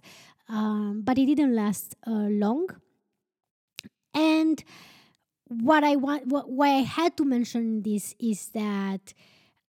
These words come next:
after basically he left me, so he broke up with me. Uh, after he done that, I felt so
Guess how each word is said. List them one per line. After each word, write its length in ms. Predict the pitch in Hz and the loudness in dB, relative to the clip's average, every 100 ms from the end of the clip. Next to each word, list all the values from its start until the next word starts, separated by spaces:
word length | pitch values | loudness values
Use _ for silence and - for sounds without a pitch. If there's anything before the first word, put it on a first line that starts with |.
| _ | _
after 840 | 285 320 330 - - 269 233 226 190 _ _ _ _ _ _ _ _ _ | 0 2 0 -6 -2 2 2 0 -2 _ _ _ _ _ _ _ _ _
basically 500 | 220 262 - 233 240 | 0 0 0 -2 0
he 320 | 233 - 262 226 | 0 4 4 4
left 320 | 233 226 - | 2 2 0
me, 200 | 208 214 | -4 -4
so 160 | 214 | -6
he 200 | 190 247 | -2 -2
broke 240 | 214 226 220 | 0 -2 0
up 160 | 202 | -4
with 160 | 202 - | -4 -8
me. 200 | 202 190 - - - _ _ | -10 -10 -14 -20 -20 _ _
Uh, 320 | 220 220 220 220 | -4 -2 -2 -2
after 300 | 247 269 285 | -2 -2 -2
he 260 | 247 - 247 | -2 -2 -6
done 460 | 190 247 294 302 226 | -4 -2 0 0 0
that, 340 | 220 214 214 - - | 0 0 -2 -6 -14
I 320 | - 220 247 254 | -4 0 2 0
felt 720 | - 269 247 247 247 226 - | 0 0 2 2 0 -4 -8
so 920 | - - 262 247 254 254 247 254 | -10 -2 2 4 4 4 2 0